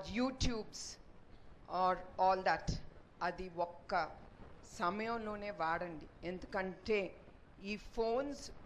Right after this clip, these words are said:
వచ్చి, ఈ YouTubes or social media, whatever it is, అది మిమ్మల్ని మీ కుటుంబం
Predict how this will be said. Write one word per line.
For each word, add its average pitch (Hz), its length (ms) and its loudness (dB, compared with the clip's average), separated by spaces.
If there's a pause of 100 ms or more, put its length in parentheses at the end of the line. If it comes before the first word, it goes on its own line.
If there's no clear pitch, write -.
(140)
వచ్చి, 190 340 -6 (440)
ఈ 185 40 -2 (140)
YouTubes 220 600 -4
or 175 60 2 (160)
social 214 320 -4 (100)
media, 202 260 0 (160)
whatever 214 500 8 (160)
it - 120 -8 (120)
is, 190 100 -4 (880)
అది 190 220 2 (200)
మిమ్మల్ని 240 540 6 (340)
మీ 214 80 4 (160)
కుటుంబం 302 520 10